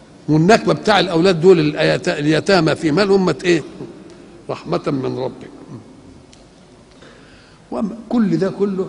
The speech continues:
أنا مش شاطر ولا ذا-، ولا زايد عنك ولا أي حاجة أبدًا، أنا ما فعلته عن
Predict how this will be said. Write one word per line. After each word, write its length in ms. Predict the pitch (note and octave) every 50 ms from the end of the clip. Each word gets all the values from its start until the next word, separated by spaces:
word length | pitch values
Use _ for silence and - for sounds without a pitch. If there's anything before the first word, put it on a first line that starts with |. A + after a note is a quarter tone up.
| - - F3
أنا 160 | E3+ E3 D3+
مش 140 | D3+ - -
شاطر 480 | - - F#3 F#3 D#3+ - - D3+ C3+
ولا 380 | C3 C3 C3 C3 C3+ C3 C3 C3
ذا-، 420 | B2+ C3 B2+ B2 C#3 D#3 D3+ C#3
ولا 200 | C#3 D3 D3+ D3
زايد 300 | C#3 E3 F3 E3 D3 C#3+
عنك 440 | C3+ C#3+ D3+ D3+ C#3+ C#3 C#3+ C3+ C#3 - - - - - - - -
ولا 260 | D3+ D3+ D3 C#3+ E3
أي 220 | D#3+ D3+ C#3+ C3
حاجة 420 | - - D3+ C#3+ C3+ C3+ E3 A3 G#3+
أبدًا، 280 | F3 C#3 C3+ C3 C#3+ - - - - - - - -
أنا 200 | G3 G3 E3+ C#3
ما 220 | D3+ F3 G#3+ A#3+ -
فعلته 720 | - - D3+ C3+ C3 A#2+ A#2 - - G#3+ D#3+ D#3 D#3+ D#3+
عن 160 | D#3+ E3+ D#3+